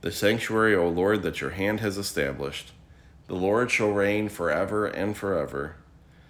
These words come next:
Glory to the Father, and to the Son, and to the Holy Spirit, as it was in the beginning, is now, and will be forever. Amen. The second lesson.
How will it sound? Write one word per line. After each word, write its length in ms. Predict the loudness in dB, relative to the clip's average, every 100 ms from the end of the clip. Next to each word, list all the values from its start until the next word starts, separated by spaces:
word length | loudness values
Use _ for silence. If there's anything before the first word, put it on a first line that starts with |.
| -20 -20 -20 -14
Glory 380 | -2 4 4 4
to 160 | 0 -4
the 100 | -4
Father, 480 | 0 0 2 -2
and 180 | -2 -6
to 100 | -8
the 120 | -10 -8
Son, 420 | -2 0 0 -4 -12 -12
and 140 | -10
to 80 | -8
the 120 | -8
Holy 280 | -4 -2 -2
Spirit, 440 | -4 -4 -4 -4 -8 -20 -20 -20 -20 -20 -12
as 160 | -6
it 120 | -6 0
was 300 | 2 2 0
in 100 | -4
the 60 |
beginning, 500 | -4 -4 -2 -2 -6 -12 -14 -6
is 240 | -4 0
now, 260 | 2 2 2
and 160 | -2
will 160 | -2 -2
be 160 | -4
forever. 600 | -6 -4 -4 -4 -6 -12 -14 -20 -20 -20 -16 -8
Amen. 460 | -4 -2 -4 -6 -16 -20 -20 -20 -20 -20 -20 -20 -20
The 60 | -10
second 400 | -4 -4 -2 -2
lesson. 460 | -2 -4 -6 -8